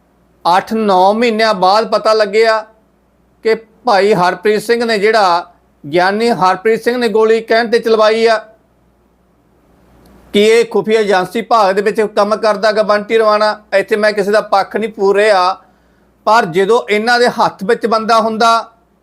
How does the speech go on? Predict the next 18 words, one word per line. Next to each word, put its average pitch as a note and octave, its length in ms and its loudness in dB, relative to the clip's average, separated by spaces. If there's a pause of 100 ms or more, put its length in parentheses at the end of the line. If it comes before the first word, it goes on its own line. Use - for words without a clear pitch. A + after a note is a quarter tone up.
(160)
ਉਦੋਂ G3 260 -2
ਸਭ A3 320 -2
ਕੁਝ G#3+ 160 2
ਇਹਨਾਂ G#3 360 0
ਦਾ। F3 280 0 (1200)
ਜਦੋਂ G3 320 0
ਇਹਨਾਂ A#3 220 0
ਤੋਂ A#3 140 0
ਕੋਈ A#3+ 160 0
ਬਾਗੀ F3+ 420 0
ਹੋ A3 220 2
ਜੇ, A3+ 180 2
ਕੋਈ A3 200 0
ਆਪਣਾ G#3 380 0
ਆਪ F#3+ 340 -6
ਧੜਾ G3 240 2
ਬਣਾ G#3 300 0
ਲੇ A3 260 0